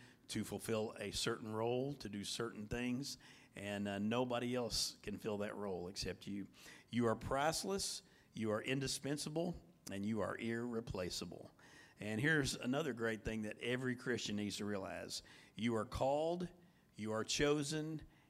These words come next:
and you are capable. You are invaluable,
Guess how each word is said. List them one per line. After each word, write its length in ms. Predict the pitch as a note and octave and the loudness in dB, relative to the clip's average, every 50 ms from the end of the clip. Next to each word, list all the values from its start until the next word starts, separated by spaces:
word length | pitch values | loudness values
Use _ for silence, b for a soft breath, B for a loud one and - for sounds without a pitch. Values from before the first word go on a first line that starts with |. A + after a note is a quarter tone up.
| B B - | B B -6
and 120 | G#2+ G#2 | -2 0
you 140 | G#2+ G#2+ G#2 | 2 2 2
are 100 | G2 G2+ | 2 0
capable. 800 | - - - C#3+ C#3+ C#3 - B2+ B2 B2+ C3 B2+ B2 C3 B2+ - B B B B B - F2 | 4 4 6 6 6 4 2 0 0 2 0 0 0 -2 -4 -8 B B B B B -12 -6
You 440 | G#2 G#2+ A2+ A#2 A#2+ A#2+ A#2+ B2+ B2+ | -2 2 4 4 4 4 4 2 0
are 440 | G#2 G#2 G#2 G#2+ G#2 G#2 G#2 G#2+ - - | -2 0 0 2 2 2 0 0 -2 -4
invaluable, 1080 | G#2 G2+ G2+ G2 G2+ G2 F#2 F2+ F#2 F#2 F#2 F#2 F2+ F2+ F2+ E2 E2+ F2 F2+ F#2 F#2+ | -4 -2 -2 -2 -2 -4 -2 -2 -2 -2 -2 -2 -4 -6 -6 -8 -8 -8 -8 -10 -10